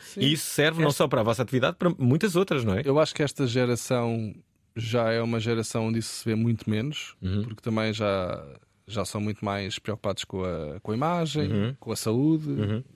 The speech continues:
Speaker 1: mais bem informados. E também, eu acho que tu tinhas,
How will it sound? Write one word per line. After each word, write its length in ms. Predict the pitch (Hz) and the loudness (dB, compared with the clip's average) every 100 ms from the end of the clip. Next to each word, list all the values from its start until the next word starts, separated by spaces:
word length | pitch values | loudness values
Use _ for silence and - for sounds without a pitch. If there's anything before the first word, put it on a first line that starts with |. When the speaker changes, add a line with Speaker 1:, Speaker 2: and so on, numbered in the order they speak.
| _ - | _ -18
Speaker 1:
mais 320 | 95 92 95 | -12 -10 -8
bem 100 | 98 | -8
informados. 760 | 98 110 117 131 127 - - - _ _ _ - | -6 -6 -4 -4 -8 -14 -20 -20 _ _ _ -2
E 100 | 131 | 0
também, 640 | 127 123 127 135 131 135 - - - - | 2 2 2 0 -2 -6 -16 -20 -20 -6
eu 100 | 120 | 0
acho 180 | 131 - | 2 0
que 60 | - | -8
tu 140 | - | -6
tinhas, 480 | 113 131 127 113 - | -2 2 2 -2 -10